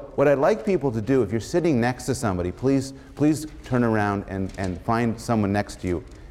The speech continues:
and look at them. Don't do anything. Just look at them. Just look at them. Whoever's being looked at, look back. This is not, please, please arbitrarily decide, okay, please arbitrarily decide on the smiler.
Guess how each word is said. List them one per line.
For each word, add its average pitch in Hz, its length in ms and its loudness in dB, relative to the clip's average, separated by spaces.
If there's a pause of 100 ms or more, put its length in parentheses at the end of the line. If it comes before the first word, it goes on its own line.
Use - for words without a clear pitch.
(100)
and 104 160 2
look 113 140 2
at 107 120 -2
them. 90 120 -4
Don't 120 200 0
do 135 120 4
anything. 87 340 -4
Just 92 160 -8
look 127 140 0
at 113 80 -4
them. 101 160 -4 (540)
Just - 140 -16
look 95 80 0
at 98 60 0
them. 95 160 0 (460)
Whoever's 135 340 4
being 131 180 2
looked 123 180 0
at, 110 120 2
look 110 160 -2
back. 104 240 2 (540)
This 107 140 -4
is 113 100 0
not, 113 220 2 (1080)
please, 214 500 2 (1040)
please 220 380 4
arbitrarily 180 920 4
decide, 143 580 2 (580)
okay, 143 320 2 (340)
please 202 240 4
arbitrarily 170 640 6
decide 131 420 4
on 117 160 2
the 110 80 0
smiler. 123 840 2